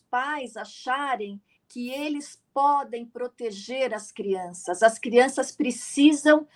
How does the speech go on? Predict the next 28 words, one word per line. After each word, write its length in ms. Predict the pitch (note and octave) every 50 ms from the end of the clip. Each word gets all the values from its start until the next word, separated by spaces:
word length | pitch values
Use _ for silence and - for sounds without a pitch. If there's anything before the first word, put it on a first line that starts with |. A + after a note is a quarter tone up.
| _ _ -
aprender 760 | B3 C#4+ E4+ - - D#4+ D4 C4+ B3+ A3+ G3 B3 C4+ C#4 C#4
a 60 | D4
se 160 | D4 D4 - D4
proteger, 760 | - - C4 C4+ C4+ - C#4 C4 B3 A#3 G3+ F3 E3 E3
e 80 | E3+ F3+
acho 220 | F#3 F#3 - -
que 60 | - A3
esse 380 | G#3 G#3 A3 B3 A#3+ - D4
é 40 | C4+
o 60 | C4
papel 580 | C4 - B3+ B3 B3 - A#3 A3+ A3+ A#3+ B3 B3 _ _ _ _ -
aqui 380 | - G#3+ G#3 _ - A3+ A#3
do, 320 | G#3 G3+ A#3+ A#3+ A3+ G#3+ -
do 160 | - G3 A#3
nosso 320 | G#3+ G#3 G#3+ G#3+ - - -
projeto 500 | G#3 A3 G#3+ G3+ G#3 G#3 G#3+ G#3+ - G#3+
do 220 | G3 A3+ A3 G#3+
Eu 140 | G#3+ G#3+ A3
Me 140 | A3 A3+ A3+
Protejo. 600 | - A#3+ B3+ B3 - - G#3 F#3+ F3 - - F3 - - - -
Então, 200 | - A#3 B3 C4
as 160 | B3+ B3 B3 -
redes 360 | - A#3+ B3+ D4+ D4 - -
sociais, 880 | - - C#4 C4 - - - A3+ G#3+ A3 A#3 B3 B3+ A#3+ G#3+ A3 - - _ - - _ _ -
elas 280 | G#3 A3 A#3+ B3 A#3+
precisam 500 | - - B3+ A#3 - C#4+ D4 D4 D#4 D4
de 80 | C#4 -
su-, 260 | - - B3+ A#3+ A#3+